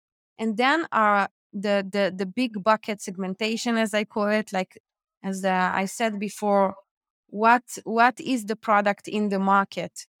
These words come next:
Is it a code collaboration tool? Is it system of record tool? Is it a B I predictive tool?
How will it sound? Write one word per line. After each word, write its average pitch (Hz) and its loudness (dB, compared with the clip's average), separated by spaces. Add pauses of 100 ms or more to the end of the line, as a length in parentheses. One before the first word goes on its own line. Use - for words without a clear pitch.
(260)
Is 202 -4
it 196 -6
a 175 -8
code 220 -2
collaboration 202 -2
tool? 190 -2 (100)
Is 190 -6
it 185 -18
system 214 -4
of 175 -4
record 208 -2
tool? 185 -2 (360)
Is 202 -4
it 208 -4
a 196 0
B 190 -4
I 202 6
predictive 208 -6
tool? 202 0